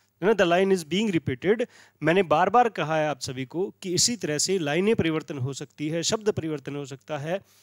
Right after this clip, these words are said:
लेकिन आइडिया, विचार और जो है फीलिंग वही रहेगी, है ना। तो टी-, यहाँ भी कह रहा है इवोल्यूशन टीचिंग, टीचिंग मेथड, टेक्निक को बता रहा है, यानी टीचर को बता रहा है।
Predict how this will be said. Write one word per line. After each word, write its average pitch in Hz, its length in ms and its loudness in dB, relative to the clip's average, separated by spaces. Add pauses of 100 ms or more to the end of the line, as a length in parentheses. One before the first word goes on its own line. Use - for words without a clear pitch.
(180)
लेकिन 220 380 -2 (280)
आइडिया, 170 380 4
विचार 160 460 2
और 165 340 0 (280)
जो 156 160 0
है 165 60 4
फीलिंग 170 360 0
वही 135 160 0
रहेगी, 110 340 -4
है 143 160 -4
ना। 240 120 -2 (280)
तो 175 60 4
टी-, 196 260 0
यहाँ 175 260 2
भी 220 120 2
कह 226 140 4
रहा 220 120 6
है 214 100 -2 (320)
इवोल्यूशन 202 500 4 (400)
टीचिंग, 220 360 0
टीचिंग 202 300 0
मेथड, 202 280 0
टेक्निक 196 360 0
को 208 80 6
बता 202 200 2
रहा 196 100 2
है, 170 60 0
यानी 170 140 2
टीचर 180 260 0
को 202 100 -2
बता 190 200 0
रहा 185 100 0
है। 175 60 -14